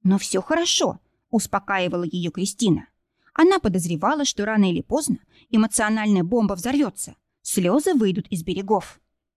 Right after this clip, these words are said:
«Я так рада, что ты есть у меня», взглянула она в заплаканные глаза. «Без тебя я бы точно погибла уже очень давно». «Я бы окочурилась раньше»,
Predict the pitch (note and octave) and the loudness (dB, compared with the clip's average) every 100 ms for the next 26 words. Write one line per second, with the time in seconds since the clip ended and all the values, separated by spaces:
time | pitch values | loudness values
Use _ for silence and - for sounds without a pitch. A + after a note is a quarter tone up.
0 | _ _ _ - - C4+ F4 D#4+ A3 C#4+ | _ _ _ -4 0 2 0 0 -2 0
1 | A3+ G#3 G#3+ - B3 G3 E4+ - G#3+ G#3 | -2 -6 -8 -2 -2 0 -2 -2 2 4
2 | B3 D#3+ - _ _ _ G3 E3+ F#3 E3 | 6 2 -2 _ _ _ -2 0 2 4
3 | G3+ E4 - G3+ D#3+ F#3 F#3+ F3 F3+ E3+ | 4 2 2 0 0 -6 -6 -4 0 0
4 | E3 G3+ G#3+ - _ _ _ _ _ - | 0 -2 -2 -6 _ _ _ _ _ 0
5 | F#3 G3 - F3 A#3+ E4+ A#3 A3 D4 E4 | 2 2 -2 -2 2 2 0 -4 -2 0
6 | C#4+ G3+ F#3+ E3+ D3+ D4 C#4+ - G#3 - | 0 2 0 -2 -2 0 0 -2 -2 -2
7 | - G#3+ G3+ F3+ A3+ B3+ A3+ - _ _ | -4 0 2 2 4 2 2 -6 _ _
8 | _ _ _ _ _ _ _ _ - E3 | _ _ _ _ _ _ _ _ -2 0
9 | F3+ F#3+ G#3 G#3+ G3+ G3+ G3 C4 F4+ G4 | 0 0 -2 -6 -6 -4 0 0 0 0
10 | D4+ F3 - - | 0 0 0 -6